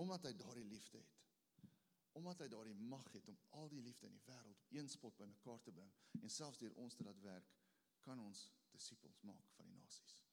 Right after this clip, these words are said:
En wanneer al die nasies disippels is, wanneer almal hom ken, dan is sy heerskappy volmaak. So ons moet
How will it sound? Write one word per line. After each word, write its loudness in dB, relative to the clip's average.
En 2
wanneer 6
al 4
die 4
nasies 2
disippels -2
is, -10
wanneer -6
almal 2
hom 0
ken, -10
dan 0
is 0
sy -2
heerskappy -6
volmaak. -12
So -4
ons 4
moet 6